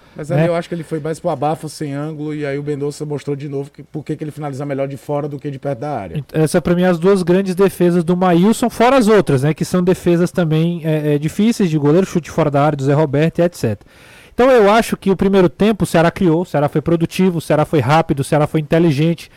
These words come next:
Speaker 2: sufocou o Sport, o Sport que veio só pra defender. É, é, até me choquei com o Sport, a gente falava ontem aqui no programa que imaginava que o Sport fosse dar mais espaço pro Ceará,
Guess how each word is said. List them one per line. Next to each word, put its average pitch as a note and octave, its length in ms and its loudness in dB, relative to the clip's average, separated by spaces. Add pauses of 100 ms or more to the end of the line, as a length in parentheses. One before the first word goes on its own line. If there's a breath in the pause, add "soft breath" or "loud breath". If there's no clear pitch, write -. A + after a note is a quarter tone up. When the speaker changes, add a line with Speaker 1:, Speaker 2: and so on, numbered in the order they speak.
(180 soft breath)
Speaker 2:
sufocou F3+ 540 2
o F3 60 6
Sport, E3+ 460 2
o - 20 0
Sport E3 320 0
que D3+ 100 -2
veio D#3 140 4
só F#3+ 160 0
pra F#3 120 0
defender. E3 600 2 (500 loud breath)
É, C#3+ 420 0
é, C#3 60 4
até D#3+ 320 2
me G3+ 140 0
choquei G3+ 400 2
com F#3 140 -4
o - 20 0
Sport, E3 360 0
a - 20 0
gente D#3 180 -2
falava F3 420 2
ontem E3+ 220 2
aqui D#3+ 160 0
no E3 80 -2
programa D#3+ 380 0
que E3+ 100 -4
imaginava D#3 400 0
que - 80 -6
o - 20 -2
Sport E3 300 0
fosse F#3 260 -2
dar E3+ 120 2
mais E3 200 0
espaço E3 440 -2
pro E3 100 -10
Ceará, D3 380 0